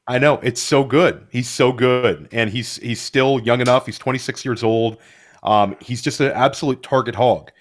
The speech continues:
He's one of the guys you go into next year, and we, if we said, you know, pick a guy who's gonna have a hundred seventy-five targets this year, he'd be on that short list.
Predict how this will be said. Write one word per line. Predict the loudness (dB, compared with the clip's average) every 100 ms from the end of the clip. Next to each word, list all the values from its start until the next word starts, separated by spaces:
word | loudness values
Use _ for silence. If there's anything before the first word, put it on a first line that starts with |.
| _ _ -8
He's | -2
one | 2 4
of |
the | 6
guys | 6 6 0
you |
go | -8 -8
into | -8 -8
next | -6 -6 -6
year, | -4 -4
and | -2
we, | -4 -4
if | -4
we | -6
said, | 0 2 2 0 -8 _ _ -2
you | 0
know, | 0
pick | 0 -4
a | 2
guy | 6 8 6
who's | 2 -4
gonna | -2
have | 0 0
a |
hundred | -2 -4 -4
seventy-five | -6 -2 2 2
targets | 2 -2 -2 -10
this | -8
year, | -6 -4
he'd | -6 -4
be |
on | -2 -2
that | -2
short | -4 -6 -2
list. | -4 -4